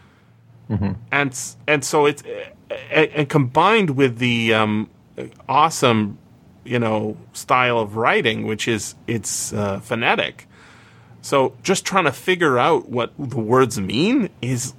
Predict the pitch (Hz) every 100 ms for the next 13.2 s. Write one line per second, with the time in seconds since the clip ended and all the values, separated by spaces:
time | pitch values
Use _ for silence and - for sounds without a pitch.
0 | - 131 127 - 127 143 - 131 113 -
1 | - 139 131 - 127 - 123 - 98 92
2 | 92 - 107 92 - 233 147 92 - -
3 | - - _ _ _ _ _ - - 156
4 | 151 143 - - _ _ _ _ 143 147
5 | 147 147 220 262 170 127 123 - - 196
6 | 160 127 - 120 117 143 160 139 120 110
7 | 107 104 101 - 143 127 104 - - -
8 | - - 135 123 117 - 113 135 - 127
9 | 131 131 120 113 - 131 131 120 117 120
10 | 123 104 107 107 123 120 117 131 120 117
11 | 127 117 113 120 123 113 127 120 113 107
12 | - 120 104 113 131 123 123 123 117 131
13 | 143